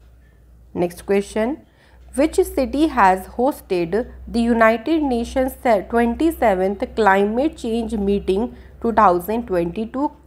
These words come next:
जिसे कहते हैं कॉप ट्वेंटी सेवन? तो कॉप ट्वेंटी सेवन की मेज़बानी की इजिप्ट के शहर शर्म अल शेख ने। ग्लोबल, जो ग्लोबल शील्ड समिट, अ, स्कीम है, इसे लॉन्च किया इस कॉन्फ्रेंस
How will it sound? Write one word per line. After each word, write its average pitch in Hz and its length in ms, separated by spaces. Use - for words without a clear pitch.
जिसे 190 280
कहते 185 280
हैं 269 340
कॉप 220 360
ट्वेंटी 180 380
सेवन? 165 600
तो 240 80
कॉप 247 360
ट्वेंटी 254 320
सेवन 233 340
की 240 140
मेज़बानी 180 580
की 233 220
इजिप्ट 220 480
के 247 140
शहर 196 500
शर्म 247 420
अल 220 380
शेख 185 580
ने। 180 280
ग्लोबल, 240 800
जो 220 160
ग्लोबल 240 420
शील्ड 262 400
समिट, 214 540
अ, 196 140
स्कीम 285 420
है, 262 400
इसे 220 200
लॉन्च 208 360
किया 247 260
इस 240 180
कॉन्फ्रेंस 214 640